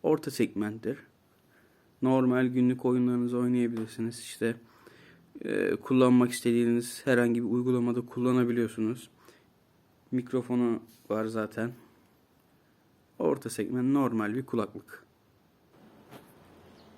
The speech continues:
Evet, şimdi canavarımızın yanına geldik. Elemanımız budur.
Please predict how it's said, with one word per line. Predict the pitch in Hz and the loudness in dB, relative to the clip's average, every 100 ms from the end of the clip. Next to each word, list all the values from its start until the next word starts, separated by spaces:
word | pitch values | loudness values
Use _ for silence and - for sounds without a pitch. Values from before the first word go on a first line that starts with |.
| - - | -6 6
Evet, | 117 107 107 - - - - | 8 8 4 -8 -20 -20 -14
şimdi | - 131 120 | 0 4 4
canavarımızın | 120 139 147 131 123 120 120 | 4 6 8 8 8 8 6
yanına | 123 135 131 160 | 4 4 4 8
geldik. | 147 120 110 107 - - - - - - - - - - - - - - - - - | 10 10 8 2 -8 -20 -20 -20 -20 -20 -20 -20 -20 -20 -20 -20 -20 -20 -20 -18 4
Elemanımız | 127 123 117 110 113 131 127 | 6 8 8 8 6 2 2
budur. | 113 113 | 8 6